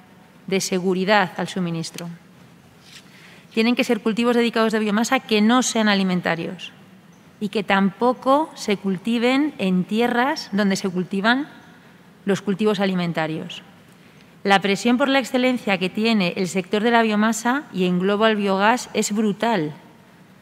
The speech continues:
Por eso se han venido abajo los, los cultivos ener-, em-, energéticos que se llamaban en su día, en parte porque eran especies,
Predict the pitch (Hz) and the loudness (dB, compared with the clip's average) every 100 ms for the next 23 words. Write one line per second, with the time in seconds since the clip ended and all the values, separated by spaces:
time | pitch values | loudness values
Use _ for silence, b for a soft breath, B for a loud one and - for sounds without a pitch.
0 | - - - - - - - 196 214 262 | -20 -20 -20 -20 -20 -20 -4 0 2 2
1 | 220 196 214 202 190 185 180 180 185 - | 0 0 2 2 2 4 4 4 2 0
2 | 180 175 - - 190 180 220 185 180 - | -2 -2 -6 -4 -2 -2 -2 -4 -2 -2
3 | 190 - 208 190 175 180 - - - - | -2 0 0 2 2 0 -8 -18 -20 -20
4 | B B B B - 214 202 196 208 - | B B B B -4 0 2 0 -4 -2
5 | 196 190 196 185 180 - 190 196 196 190 | -2 0 0 0 -2 -2 -2 -2 -2 -4
6 | 190 185 185 190 185 175 185 180 196 214 | -4 -2 0 0 -2 -2 -4 -2 0 -2
7 | 285 - - - - - - - - - | -6 -16 -20 -20 -20 -20 -20 -20 -20 -20
8 | - - - - - - 202 196 214 214 | -20 -20 -20 -20 -20 -4 0 2 2 4
9 | 262 247 220 - 202 208 202 190 - 214 | 2 4 2 2 2 4 2 0 0 -2
10 | - 208 190 185 175 - | 0 2 2 0 -4 -12